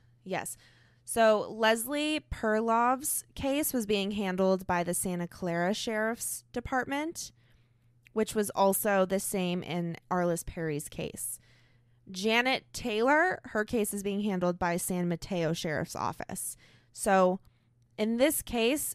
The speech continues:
they're actually kind of working together, which is really interesting.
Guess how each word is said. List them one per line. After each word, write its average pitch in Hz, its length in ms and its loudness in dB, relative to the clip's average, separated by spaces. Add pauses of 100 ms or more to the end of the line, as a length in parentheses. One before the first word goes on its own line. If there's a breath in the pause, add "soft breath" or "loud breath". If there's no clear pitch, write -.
they're 208 240 6
actually 214 380 6
kind 202 220 -2
of 190 140 -2
working 185 360 0
together, 190 720 0 (540)
which 202 180 -2
is 202 140 0
really 180 220 -2
interesting. 175 600 -8